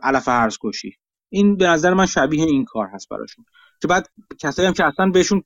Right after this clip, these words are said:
به اندازه کافی اخطار و فرصت می‌دن که دارایی‌هاشون، یعنی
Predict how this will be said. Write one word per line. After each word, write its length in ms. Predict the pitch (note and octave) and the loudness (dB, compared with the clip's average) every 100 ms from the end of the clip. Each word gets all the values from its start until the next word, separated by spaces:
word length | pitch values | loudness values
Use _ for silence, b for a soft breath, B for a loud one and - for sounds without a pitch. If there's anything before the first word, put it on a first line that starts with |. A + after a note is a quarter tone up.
| - | 0
به 60 | |
اندازه 320 | E3+ D3+ D3+ D3 | 0 2 0 0
کافی 240 | C#3+ G3+ | -4 -2
اخطار 300 | D#3+ - D3+ | -4 0 -2
و 40 | |
فرصت 340 | C#3+ D3 - E3+ | 0 -2 -2 -4
می‌دن 220 | F3+ F#3+ | -4 -8
که 200 | - F#3 _ _ _ _ - | -6 -10 _ _ _ _ 0
دارایی‌هاشون، 680 | C#3 C#3 C#3 C3 D3+ D#3+ F3+ | 2 4 4 4 2 -2 -2
یعنی 240 | D#3 D#3 | 0 0